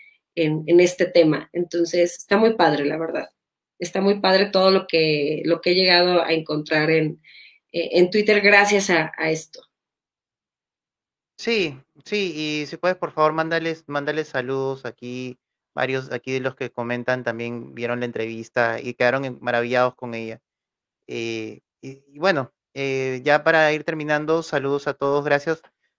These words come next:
Speaker 2: a todos los que se dieron, eh, su tiempo, a los que estuvieron compartiendo, dando likes y obviamente a los que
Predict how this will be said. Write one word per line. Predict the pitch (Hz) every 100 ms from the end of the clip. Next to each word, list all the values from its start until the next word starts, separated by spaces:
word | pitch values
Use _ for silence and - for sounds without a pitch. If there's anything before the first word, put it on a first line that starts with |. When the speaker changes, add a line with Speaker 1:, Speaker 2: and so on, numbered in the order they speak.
| -
Speaker 2:
a | 127
todos | 127
los | 123
que | -
se | 127 139 131
dieron, | 135 147 151 147 - -
eh, | 127 120 120
su | 131
tiempo, | - 175 190 180 190
a | 170
los | 139
que |
estuvieron | - 143 151
compartiendo, | 139 131 123 160 156
dando | 151 151
likes | 147 151 160 -
y | 135
obviamente | 135 139 139 135 147 143
a | 147
los | 120 -
que | 127 117 113